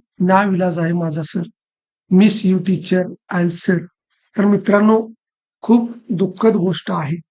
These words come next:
त्या कुटुंबावरती काय प्रसंग ओढवला असेल याची जाणीव आपल्याला सर्वांना आहे. त्या कुटुंबाला या धक्क्यातून सावरण्यासाठी ईश्वर बळ देव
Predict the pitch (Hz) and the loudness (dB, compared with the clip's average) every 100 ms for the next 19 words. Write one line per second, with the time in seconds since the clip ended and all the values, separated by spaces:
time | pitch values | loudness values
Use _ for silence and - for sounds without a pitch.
0 | _ _ _ _ 196 190 180 185 185 190 | _ _ _ _ -6 -4 -2 -2 0 0
1 | 175 175 190 202 - _ _ _ _ _ | 0 -2 -4 -4 -8 _ _ _ _ _
2 | _ _ _ _ _ _ - 208 208 196 | _ _ _ _ _ _ 0 0 0 -4
3 | - 202 190 175 175 180 175 - 180 175 | -2 0 0 0 -2 -2 -4 -4 -4 -4
4 | 170 175 175 165 185 202 - 175 170 170 | -4 -4 -2 -2 -2 -4 -4 -4 -4 -4
5 | 156 160 165 160 143 - _ _ _ - | -6 -4 -4 -4 -6 -8 _ _ _ -6
6 | 190 185 160 196 190 190 196 180 156 160 | -4 -4 -2 0 0 0 0 -2 -2 -4
7 | 180 190 196 190 175 165 175 180 175 165 | -6 -4 -2 -2 -4 -4 -4 -4 -4 -6
8 | 165 190 - _ _ _ _ _ - 180 | -4 -6 -8 _ _ _ _ _ -4 -4
9 | - 190 185 170 208 175 170 | 0 0 2 2 2 2 0